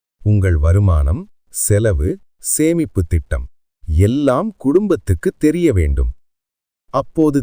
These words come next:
தேவையில்லாத செலவுகள் குறையும், அனைவரும் ஒரே இலக்குக்காக வேலை செய்வார்கள்.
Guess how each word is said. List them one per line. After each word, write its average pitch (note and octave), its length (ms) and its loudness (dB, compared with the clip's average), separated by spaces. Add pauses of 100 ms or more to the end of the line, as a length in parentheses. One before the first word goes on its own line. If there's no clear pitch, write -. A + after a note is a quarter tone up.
தேவையில்லாத D3+ 840 0
செலவுகள் G2 640 2
குறையும், E2+ 520 -2 (440)
அனைவரும் D3+ 760 0
ஒரே G#2 380 4 (160)
இலக்குக்காக A2+ 680 -2
வேலை D3 300 2
செய்வார்கள். C2+ 600 2